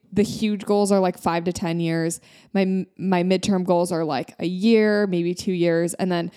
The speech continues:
my short-term goals are things that I can do within, like, six months, right? Um, and the, that time frame looks different for everyone. But when I tell you these different ways that you can grow in twenty twenty-three,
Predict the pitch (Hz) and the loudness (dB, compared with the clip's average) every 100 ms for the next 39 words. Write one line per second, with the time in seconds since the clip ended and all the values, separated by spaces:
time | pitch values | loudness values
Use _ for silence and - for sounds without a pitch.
0 | - - 185 - 247 240 233 196 175 175 | -14 -6 -4 2 2 2 0 -2 0 0
1 | 170 165 185 180 170 170 120 170 185 175 | 0 -2 -6 -4 -4 -4 -6 -6 -6 -4
2 | 170 165 160 165 156 151 - - - - | -2 -2 -4 -6 -6 -8 -10 -12 -14 -10
3 | - - - - - - - 170 165 - | -8 -10 -12 -12 -12 -10 -4 -2 -2 -4
4 | - - - _ _ 185 165 147 - - | -14 -20 -20 _ _ 0 0 -2 -8 -14
5 | - _ - - 220 208 208 196 220 - | -20 _ -6 0 0 0 -4 2 2 4
6 | 233 - 226 208 202 185 180 - 185 120 | 0 2 0 2 2 0 -2 -4 -6 -4
7 | 151 117 170 190 202 220 - - - - | -4 0 4 4 4 2 -4 -16 -20 -18
8 | 185 - 185 160 196 220 202 - _ - | -6 0 0 0 2 2 2 -4 _ -4
9 | 202 185 - - 262 277 220 202 196 220 | -4 -4 -8 0 4 4 4 2 0 -2
10 | 110 180 185 202 - - 185 196 196 175 | 0 2 2 0 -8 -6 -2 0 0 0
11 | 175 170 180 - 170 175 180 165 170 170 | -2 -2 -2 -2 -2 0 0 0 0 2
12 | 165 180 | 2 2